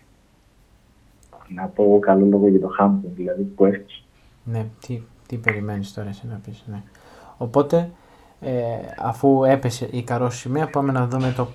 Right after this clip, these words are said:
Speaker 2: πώς ολοκληρώθηκε ο αγώνας. Πρώτος, όπως είπες, Κάρλος Σάινθ, που είδε πρώτος την καρόσιμη σημαία. Δεύτερος, ο Πέρες, που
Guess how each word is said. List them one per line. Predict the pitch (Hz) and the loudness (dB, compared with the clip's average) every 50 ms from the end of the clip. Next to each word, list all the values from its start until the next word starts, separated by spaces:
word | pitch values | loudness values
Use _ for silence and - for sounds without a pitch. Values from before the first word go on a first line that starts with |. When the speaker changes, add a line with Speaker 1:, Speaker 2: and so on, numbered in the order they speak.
| - _ | -10 _
Speaker 2:
πώς | - 139 131 127 - - - - | 2 2 2 2 -2 -8 -10 -6
ολοκληρώθηκε | 127 123 120 120 117 - 123 117 117 120 117 113 113 - - - 117 110 110 107 - | -6 -4 -4 -4 -6 -6 -6 -6 -4 -4 -4 -4 -6 -10 -12 -8 -6 -6 -4 -4 -4
ο | 113 120 117 | -2 -2 -2
αγώνας. | 110 110 120 139 156 165 175 170 175 - - _ | -2 0 -2 -2 -2 0 -2 -4 -4 -8 -6 _
Πρώτος, | 143 139 143 139 143 143 127 - | 0 0 0 0 -2 -6 -8 -8
όπως | 127 123 - 117 - - | -8 -8 -8 -8 -8 -8
είπες, | 151 151 147 147 | -6 -6 -8 -6
Κάρλος | - 135 127 123 120 113 113 | -4 -4 -4 -2 -4 -4 -6
Σάινθ, | - 131 135 147 151 156 - _ _ | -6 -4 -4 -4 -6 -8 -12 _ _
που | - | -6
είδε | 127 127 120 123 | -6 -4 -4 -4
πρώτος | 117 127 123 123 123 117 110 113 110 | -4 -2 -2 -2 -2 -2 -6 -8 -8
την | - 123 117 | -10 -8 -8
καρόσιμη | 120 117 117 120 117 - - 127 139 | -6 -6 -6 -6 -8 -8 -8 -6 -6
σημαία. | 151 160 147 | -6 -4 -4
Δεύτερος, | 147 147 147 - 139 127 117 - 117 | -4 -6 -6 -6 -8 -10 -8 -8 -10
ο | 110 | -8
Πέρες, | - 151 151 170 180 180 180 - - _ _ _ | -4 -2 0 0 0 -2 -6 -10 -16 _ _ _
που | - 131 127 127 | -4 -4 -4 -4